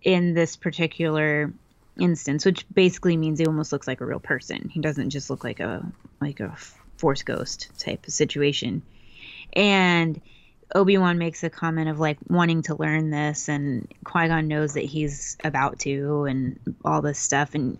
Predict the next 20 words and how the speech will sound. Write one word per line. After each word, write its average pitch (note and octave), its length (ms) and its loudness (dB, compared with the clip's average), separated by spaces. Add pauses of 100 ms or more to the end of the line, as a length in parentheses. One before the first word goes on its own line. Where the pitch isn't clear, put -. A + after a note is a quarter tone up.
Qui-Gon G3 400 4
talks E3 280 -2
about D#3+ 240 0
just D#3 240 -4
how E3+ 320 2
amazing D#3 680 -2
Obi-Wan D3+ 400 -2
Kenobi C#3+ 360 -4
is, F3 340 4
and C#3+ 140 -4
he's C#3 200 -8
so C3 200 -6
courageous, D3 640 -4
and C#3+ 160 -2
to - 80 -6
do E3 300 6
what D#3 140 4
he D3+ 100 0
did, D3+ 420 2
and C#3 180 -2